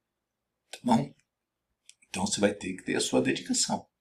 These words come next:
Você tem que fazer a sua parte. Eu não vou colocar o conceito em você. E por último, pessoas que entendem que o retorno profissional e financeiro, ele é proporcional à dedicação.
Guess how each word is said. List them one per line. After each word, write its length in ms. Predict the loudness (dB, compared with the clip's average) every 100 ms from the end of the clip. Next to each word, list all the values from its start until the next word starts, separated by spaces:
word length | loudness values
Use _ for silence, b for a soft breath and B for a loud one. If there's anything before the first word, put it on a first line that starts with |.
| _ _ _ _ _ _ _ _ _ -18 -18 _ -8
Você 180 | -8
tem 100 | -8
que 80 | -10
fazer 540 | -6 -4 0 4 4 4
a 60 |
sua 440 | 2 4 6 4 4
parte. 440 | 0 0 -6 -6
Eu 80 | -6
não 140 | -6
vou 160 | -6 -6
colocar 480 | -2 -2 0 0 0
o 100 | -2
conceito 560 | -6 -4 -2 -4 -4
em 100 | -6
você. 380 | -6 -6 -8 -10 -16 _ _ _ _ _ _ _ _ _ _ _ _ _ _ _ _ _ B B B B B _ -2
E 60 | 6
por 160 | 10
último, 400 | 12 10 8 6
pessoas 460 | 6 4 6 6 4
que 120 | 6
entendem 800 | 6 6 6 8 8 6 4 -2
que 80 | 2
o 80 | 8
retorno 400 | 8 6 4 4
profissional 760 | 0 2 4 10 10 10 4
e 140 | 6 6
financeiro, 760 | 8 2 2 2 2 2 -2 -12 _ _
ele 100 | 2
é 60 | 4
proporcional 440 | 4 6 8 10
à 120 | 12
dedicação. 500 | 10 6 2 0 -2